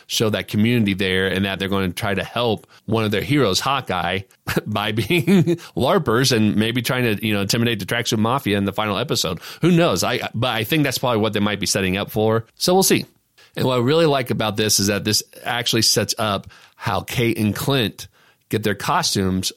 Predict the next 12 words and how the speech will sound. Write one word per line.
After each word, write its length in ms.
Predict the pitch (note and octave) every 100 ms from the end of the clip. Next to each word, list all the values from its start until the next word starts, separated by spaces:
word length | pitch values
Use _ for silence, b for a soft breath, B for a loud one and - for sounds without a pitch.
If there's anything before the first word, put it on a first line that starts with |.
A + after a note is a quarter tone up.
| -
by 180 | G#2 G2+
getting 680 | G2+ G2 D#3+ C3+ G#2+ G2+ G2+ B B B
somebody 400 | - B2 B2 A#2
from 160 | A2 G#2
the 40 |
larping 380 | G#2 C3+ C3 G2+
community 360 | G#2 G2+ G2
to 60 | F2+
create 280 | - C3 C3
them. 100 | F#2+
Because 240 | G2 D3+
again, 400 | D3+ D#3+ G3+ F2+